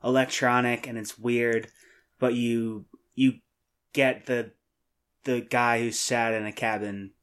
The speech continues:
after a breakup from it as well, kind of, which is a, a, an incredibly rare skill.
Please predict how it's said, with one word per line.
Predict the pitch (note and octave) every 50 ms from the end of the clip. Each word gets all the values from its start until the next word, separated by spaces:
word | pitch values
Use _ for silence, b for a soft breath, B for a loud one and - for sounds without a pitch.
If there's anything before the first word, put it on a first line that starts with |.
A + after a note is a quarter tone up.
| _ _
after | - A2+ G#2+ - - A2
a | G#2
breakup | G2 A2 G#2 G2+ F#2+ - G2+ F#2+ F#2+ - -
from | - - G2 F#2+ F#2+
it | F#2+ F#2
as | F#2+ F#2+ -
well, | G2+ G2 E2 C2+ D#2 - - _ _ _ _ _ _ _
kind | - A2+ G2+ F#2+ E2
of, | - - - - _ B B B B B B B
which | - C3 -
is | C#3 C#3
a, | C#3 C#3 C3+ B2 C#3 C#3 C3+ B2+ B2 A#2+ - -
a, | B2
an | B2+ C3
incredibly | B2+ A2+ - D3 C3+ B2+ A#2+ A#2+ A#2+ A#2+
rare | A2+ A#2 A2+ A2+
skill. | A2 - - - G#2+ F#2+ F2+ F#2